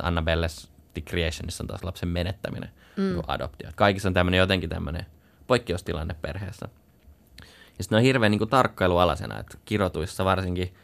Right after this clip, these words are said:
Speaker 1: niinku niitä ihan mitataan ja niinku T V-kamerat kuvaa, että niinku, et tuijotetaan sitä äitiä, että pärjääks tää äiti nyt tässä hommassa. Ja sit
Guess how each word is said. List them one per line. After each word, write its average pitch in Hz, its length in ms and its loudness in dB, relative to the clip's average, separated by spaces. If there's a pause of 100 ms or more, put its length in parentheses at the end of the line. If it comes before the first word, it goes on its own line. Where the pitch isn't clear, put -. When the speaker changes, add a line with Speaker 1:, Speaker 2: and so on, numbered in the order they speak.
(340)
Speaker 1:
niinku 90 180 -2
niitä 98 200 2
ihan 104 140 4
mitataan 95 640 0
ja - 80 -10
niinku - 360 -12 (640)
T - 40 -12
V-kamerat 85 720 0
kuvaa, 85 500 0 (520)
että - 160 -10
niinku, 78 200 -6
et 80 100 -6 (180)
tuijotetaan 90 540 2
sitä - 140 -4
äitiä, 92 400 2
että - 140 -14
pärjääks 104 420 -2
tää - 260 -8
äiti - 160 -10
nyt - 180 -14
tässä - 180 -14
hommassa. 85 440 -8 (520)
Ja - 60 -6
sit - 180 -8